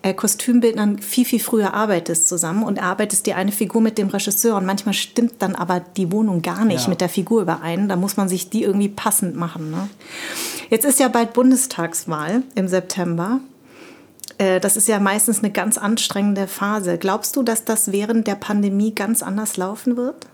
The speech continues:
Speaker 2: Tja, wenn ich's wüsste. Das ist das Schwierigste im Moment. Ich
Speaker 1: Mhm.
Speaker 2: könnte viel besser damit leben, wenn mir jetzt jemand sagen würde, „Weißt du, Kevin, ich unterschreibe dir jetzt hier, es wird keinen normalen Wahlkampf geben.
Speaker 1: Ja.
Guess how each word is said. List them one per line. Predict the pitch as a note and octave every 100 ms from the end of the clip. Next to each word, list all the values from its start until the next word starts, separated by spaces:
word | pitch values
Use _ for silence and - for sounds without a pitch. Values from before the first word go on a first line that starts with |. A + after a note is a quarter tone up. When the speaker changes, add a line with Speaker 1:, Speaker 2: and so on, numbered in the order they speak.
| -
Speaker 2:
Tja, | - B2+ A2 G2 - -
wenn | A2
ich's | A2 -
wüsste. | C3 B2+ - A#2 A2+ - _ _ - - - - - -
Das | - B2+
ist | E3+ - - -
das | D3+
Schwierigste | - - C#3 C#3 - A2+
im | G#2
Moment. | A2 G#2 G2+
Ich | F#3
Speaker 1:
Mhm. |
Speaker 2:
könnte | C#3+ C#3+
viel | - E3+ D#3+
besser | D#3+ E3
damit | D3 C3+ C#3
leben, | D3 D3
wenn | B2+
mir | C3
jetzt | C3+ -
jemand | D3 C#3+ B2+
sagen | C3 C#3 C3+
würde, | C#3 B2+
„Weißt | B2 -
du, |
Kevin, | - C#3 C3 C3 C3+ C#3 - - - - _ _ _ _ _ - B2+ - C3
ich | D3 -
unterschreibe | D#3+ C3 - B2+ -
dir | C3+
jetzt | B2
hier, | C#3
es | B2+
wird | C3
keinen | C3 B2+
normalen | B2 A#2+ A#2+ A#2
Wahlkampf | A#2 A#2+ B2 A2+
geben. | C3 C3+ C3+ C3+
Speaker 1:
Ja. | G3+ F3+